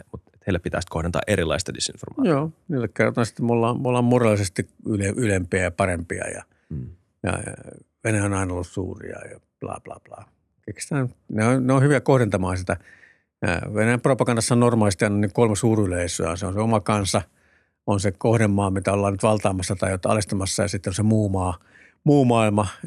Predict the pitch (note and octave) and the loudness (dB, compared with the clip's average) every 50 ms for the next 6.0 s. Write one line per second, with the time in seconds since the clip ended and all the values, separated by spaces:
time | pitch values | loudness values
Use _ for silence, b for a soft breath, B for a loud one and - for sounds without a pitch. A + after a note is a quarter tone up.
0 | - - - A2 G#2+ - - - - D3+ C3+ B2 - - B2+ B2+ A#2+ A2 G#2+ G#2 | -12 -10 -8 -8 -6 -6 -6 -6 -6 -8 -8 -8 -8 -8 -8 -8 -6 -6 -6 -8
1 | - - - - - - - D#3+ D3+ B2+ B2 - - D#3 C3+ B2+ C#3+ - E3 C3 | -8 -10 -10 -10 -10 -10 -10 -10 -10 -10 -8 -8 -8 -8 -8 -8 -8 -8 -6 -6
2 | A2+ A2 A2+ G#2+ - _ _ - A#2+ A2+ A2+ B2 D3 C#3 C#3 A#2+ A#2 A#2+ C3+ C3+ | -4 -6 -6 -8 -12 _ _ -2 0 0 -2 -4 -6 -8 -10 -10 -8 -4 0 0
3 | B2 A#2 - A#2 G#2+ A2 A2+ G#2+ G2+ A#2 G#2+ G2 - G#2 G#2+ A2 G2+ - G#2+ G2 | 0 2 2 0 0 2 2 2 2 0 0 0 0 0 2 0 0 0 0 -2
4 | - G#2 G#2 G#2 G#2 G#2+ G#2+ G2+ G2+ - - A2+ - _ - G2 F#2+ F#2+ F2+ G#2 | 0 0 0 0 2 2 0 0 0 -2 -4 -6 -6 _ -10 -10 -8 -8 -8 -6
5 | F#2 F#2+ F#2+ F2+ F2 F#2 F2+ F#2 F#2 - - - - G#2+ F#2+ - - A2 - | -6 -6 -6 -6 -8 -8 -12 -12 -12 -14 -14 -12 -10 -10 -8 -6 -6 -8 -8